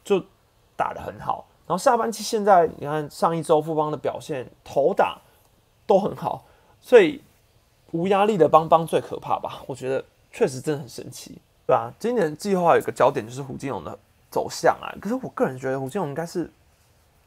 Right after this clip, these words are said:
要退了吧？对啊，我觉得应该就是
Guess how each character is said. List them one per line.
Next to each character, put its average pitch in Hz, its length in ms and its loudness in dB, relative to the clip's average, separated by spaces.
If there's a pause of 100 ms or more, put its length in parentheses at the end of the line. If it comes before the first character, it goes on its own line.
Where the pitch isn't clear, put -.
(340)
要 226 120 -4
退 - 240 -6
了 - 260 -14
吧？ - 320 -10 (280)
对 - 100 -6
啊， - 60 -4
我 131 180 -4
觉 170 160 -8
得 240 80 0
应 240 120 -8
该 214 160 0
就 208 120 -2
是 190 200 -2